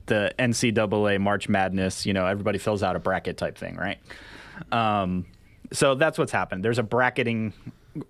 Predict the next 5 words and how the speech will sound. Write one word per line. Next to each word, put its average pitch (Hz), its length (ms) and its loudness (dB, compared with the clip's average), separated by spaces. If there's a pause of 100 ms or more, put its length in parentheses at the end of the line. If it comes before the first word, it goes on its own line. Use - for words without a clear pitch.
(120)
working 120 560 2
from 107 460 0
the 110 140 2
original, 117 920 2 (120)
it's 107 840 0